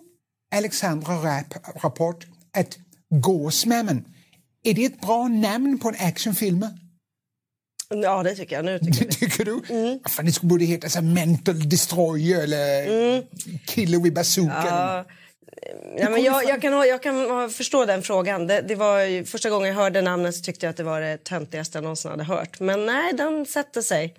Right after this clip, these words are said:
Speaker 1: Du kan inte
Speaker 2: För det här
Speaker 1: samma när du
Speaker 2: Mental
Speaker 1: fick
Speaker 2: Destroyer och sånt, det, är liksom, det försvinner med i, in i flödet, va, i strömmen.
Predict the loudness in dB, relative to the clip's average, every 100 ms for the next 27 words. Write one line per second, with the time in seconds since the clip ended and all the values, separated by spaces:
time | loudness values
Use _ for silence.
0 | -6 -2 0 -2 0 2 2 2 2 2
1 | 2 2 2 2 4 4 2 0 -2 0
2 | -2 0 -2 -2 -6 -8 -2 0 0 0
3 | 0 0 0 0 0 -2 -4 -2 0 0
4 | -2 -2 0 0 -4 -4 -6 -4 -4 -4
5 | -6 -10